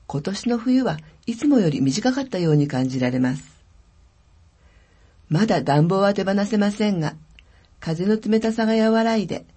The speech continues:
太陽の日差しがポカポカとしてきました。寒さの厳しい岡谷に住んでいるせいか、春の訪れはそれだけで心が躍ります。皆様も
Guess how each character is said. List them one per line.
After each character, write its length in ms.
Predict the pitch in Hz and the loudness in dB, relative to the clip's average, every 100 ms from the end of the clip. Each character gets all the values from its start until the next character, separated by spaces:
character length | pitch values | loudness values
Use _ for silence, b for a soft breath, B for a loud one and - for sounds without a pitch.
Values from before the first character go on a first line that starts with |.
| b b _ | b b _
太 140 | - 254 | -2 2
陽 220 | 254 180 | 2 2
の 80 | 147 | 0
日 160 | 147 | -2
差 140 | 147 151 | -2 -2
し 140 | 160 | -2
が 160 | 160 - | -6 -6
ポ 180 | - 202 | -10 -8
カ 140 | 254 | -6
ポ 100 | 190 | -4
カ 120 | 156 | -6
と 100 | 139 | -6
し 80 | 143 | -6
て 100 | 156 | -6
き 100 | 170 | -4
ま 120 | 180 | -4
し 140 | 202 - | -6 -6
た。 160 | - - _ _ _ _ _ _ _ _ _ b b b b b b b _ | -8 -12 _ _ _ _ _ _ _ _ _ b b b b b b b _
寒 300 | - 220 220 | -4 0 0
さ 140 | 202 | 0
の 100 | 160 | -2
厳 260 | 156 165 180 | -2 -4 -4
し 180 | - 196 | -4 -4
い 60 | |
岡 200 | 208 214 | -2 -2
谷 140 | 202 156 | 0 0
に 60 | |
住 220 | 151 208 | 0 0
ん 40 | 202 | 0
で 120 | 160 | 0
い 40 | |
る 80 | 151 | -2
せ 200 | 147 165 | -4 -4
い 80 | 160 | -4
か、 200 | - - - b b b b b | -6 -10 -16 b b b b b
春 280 | - 247 226 | -2 2 2
の 200 | 170 139 | 2 2
訪 160 | 151 147 165 | 0 0 0
れ 140 | 165 | -2
は 200 | 170 175 - | -4 -6 -18
そ 220 | - 151 | -4 -2
れ 100 | 175 | 0
だ 120 | 214 | -2
け 140 | 226 254 | -2 -2
で 200 | 202 - | -2 -6
心 360 | 165 160 226 190 | -6 -2 -2 0
が 120 | 131 | 0
躍 180 | 131 139 | -2 -4
り 100 | 170 | -4
ま 160 | 190 | -6
す。 240 | - - _ _ _ _ _ - _ _ _ _ _ _ b b b b b b _ _ | -12 -20 _ _ _ _ _ -20 _ _ _ _ _ _ b b b b b b _ _
皆 240 | 202 220 220 | 0 0 0
様 280 | 214 185 | 0 0
も 240 | 156 147 | 0 -2